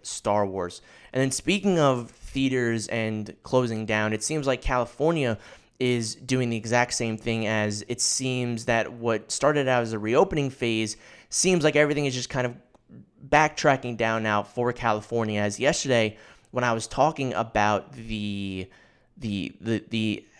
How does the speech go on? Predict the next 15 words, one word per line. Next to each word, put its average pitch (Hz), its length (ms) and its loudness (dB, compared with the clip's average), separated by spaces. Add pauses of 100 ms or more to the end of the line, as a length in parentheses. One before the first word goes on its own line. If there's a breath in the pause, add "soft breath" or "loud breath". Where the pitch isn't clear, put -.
(100)
expectations 143 720 0
and 113 80 -2
the 110 40 -2
potential 123 800 0
for 117 220 0
a 117 40 2
lot 117 220 4
of 113 140 -4
the 110 360 -4
analysts 127 380 0
that 117 60 0
were 110 80 2
talking 113 240 -4
about 110 220 0
theaters 113 360 0